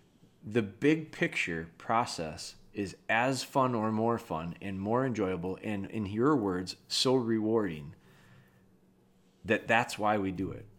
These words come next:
And so our hope is with these podcasts, with our YouTube, with all of our social stuff, with our videos, our training videos, all that stuff is to help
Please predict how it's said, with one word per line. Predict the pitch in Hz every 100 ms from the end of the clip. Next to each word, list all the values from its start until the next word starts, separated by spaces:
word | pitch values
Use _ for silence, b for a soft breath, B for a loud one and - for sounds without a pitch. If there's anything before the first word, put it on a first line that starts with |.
| -
And | 92
so | - 98
our | 95
hope | 92 135 127 107
is | 95
with | 95 92
these | 98 -
podcasts, | 107 101 - 101 92 -
with | -
our | 69 - - 107 117
YouTube, | 107 104 107 98
with | 87 92
all | 104
of | 104
our | 98 85 - B B B
social | - 120 113 -
stuff, | - - 107 98 - - b b b -
with | 82
our | 76
videos, | 78 104 110 101 101 95
our | 85
training | - 104 104
videos, | 101 101 98 95 -
all | 110 139
that | 127 -
stuff | - 101 95 - - b b b
is | 104 98
to | -
help | 104 - 117 110